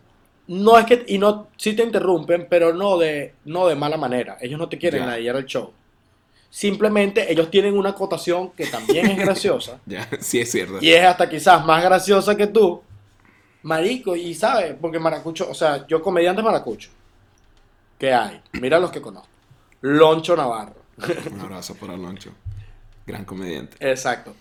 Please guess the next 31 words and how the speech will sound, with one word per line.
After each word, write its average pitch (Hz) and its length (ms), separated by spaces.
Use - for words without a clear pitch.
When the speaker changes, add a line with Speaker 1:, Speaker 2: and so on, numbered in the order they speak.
Speaker 1:
Pero 180 320
de 170 120
ahí 175 120
para 202 220
adelante 165 260
son 160 200
bichos 160 240
que 143 80
son 135 260
triguos 175 480
pelados, 156 480
pero 127 360
nadie 131 360
los 147 120
conoce. 120 360
O 120 60
sea, 147 140
muy 165 200
poca 170 240
gente 175 240
los 170 100
conoce 127 300
fuera 143 400
de 143 60
Maracaibo. 110 380
Por 120 140
ejemplo, 127 220
el 117 80
Gallo 127 220
Everita. 123 440
Speaker 2:
Claro. 98 460